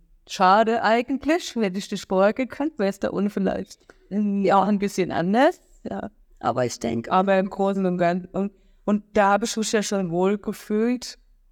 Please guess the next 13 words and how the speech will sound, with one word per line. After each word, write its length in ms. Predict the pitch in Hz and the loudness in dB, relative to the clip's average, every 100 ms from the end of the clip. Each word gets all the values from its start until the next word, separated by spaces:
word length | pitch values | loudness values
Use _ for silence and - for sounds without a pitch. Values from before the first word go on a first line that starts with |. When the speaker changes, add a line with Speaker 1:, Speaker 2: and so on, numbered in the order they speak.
| _ _ _ _ _ _ - | _ _ _ _ _ _ 2
Speaker 1:
als 260 | 190 185 | 2 2
wir 100 | 175 | -2
das 300 | 165 180 - | 0 -2 -2
gemacht 400 | - 220 240 - _ | 0 0 0 -4 _
haben. 180 | 254 277 - | -10 -10 -4
Aber 200 | 180 165 | 0 2
jetzt 320 | 160 170 175 | 2 0 0
ist 220 | 170 165 - | -6 -8 -10
es 120 | - | -2
halt 400 | 151 147 - - _ _ _ _ _ 110 | -2 -2 -10 -20 _ _ _ _ _ -12
komplett, 640 | - 151 - 143 147 - - _ _ - | -4 -4 -4 -4 -6 -8 -20 _ _ -20
ja, 180 | - - _ - | -18 -18 _ -16
schön. 460 | - 185 175 - | -6 -4 -4 -8